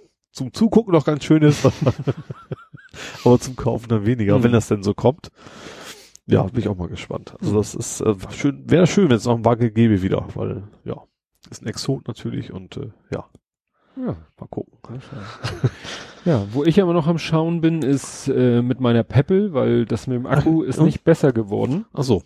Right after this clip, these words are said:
Speaker 2: Eher schlechter.
Speaker 1: Siehst du, wollte ich dich eben schon fragen, als du gesagt hast, du hast die Schritte gezählt.
Speaker 2: Ja. Ähm, was manchmal auch mir
Speaker 1: Du warst, du hast grad geschummelt.
Speaker 2: Ja.
Speaker 1: Du hast mit
Speaker 2: Schüttel.
Speaker 1: der Hand gewackelt.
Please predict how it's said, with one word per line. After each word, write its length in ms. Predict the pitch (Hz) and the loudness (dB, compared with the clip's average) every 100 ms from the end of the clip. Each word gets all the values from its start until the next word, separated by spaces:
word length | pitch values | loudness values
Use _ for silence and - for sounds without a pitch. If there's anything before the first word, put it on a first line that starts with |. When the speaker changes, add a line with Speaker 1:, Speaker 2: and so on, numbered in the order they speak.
| - | 0
Speaker 2:
Eher 180 | 123 117 | 4 4
schlechter. 600 | - 135 156 - 110 156 | 4 2 2 0 0 0
Speaker 1:
Siehst 160 | 139 - | -6 -10
du, 80 | 98 | -6
wollte 220 | 127 127 | -4 -4
ich 60 | |
dich 60 | 117 | -4
eben 120 | 131 | -4
schon 100 | - | -4
fragen, 240 | 101 107 107 | -4 -2 -2
als 100 | - | -6
du 40 | |
gesagt 220 | 104 110 | -2 -2
hast, 120 | 101 - | -2 -8
du 60 | |
hast 80 | 107 | -12
die 60 | 107 | -10
Schritte 320 | - 127 110 | -8 -4 -4
gezählt. 480 | 98 - 107 - - - - | -6 -4 -4 -4 -10 -14 2
Speaker 2:
Ja. 280 | 135 143 110 - _ _ _ - | 6 6 4 -6 _ _ _ -2
Ähm, 720 | 123 120 117 113 113 117 117 - - 127 _ _ _ _ 139 - | 2 4 2 -6 -8 -8 -12 -16 -20 _ _ _ _ _ -20 -8
was 260 | 139 135 - | -4 -4 -6
manchmal 480 | 131 131 147 - 143 | -6 -4 -4 -8 -8
auch 200 | 143 - | -10 -10
mir 220 | 147 139 | -2 0
Speaker 1:
Du 60 | 143 | 2
warst, 300 | 143 127 143 | 2 0 2
du 120 | 143 | 4
hast 160 | 147 | 4
grad 200 | - 131 | 2 0
geschummelt. 460 | - 110 147 117 95 _ _ _ - | -2 -4 0 2 0 _ _ _ -4
Speaker 2:
Ja. 160 | 143 120 - | -2 -2 0
Speaker 1:
Du 120 | 135 | 4
hast 200 | 147 123 | 4 4
mit 80 | 131 | 2
Speaker 2:
Schüttel. 140 | 127 120 | 2 0
Speaker 1:
der 180 | 123 | 2
Hand 200 | - 156 - | 0 0 0
gewackelt. 680 | - - 135 - - - | -2 -2 -6 -6 -4 -4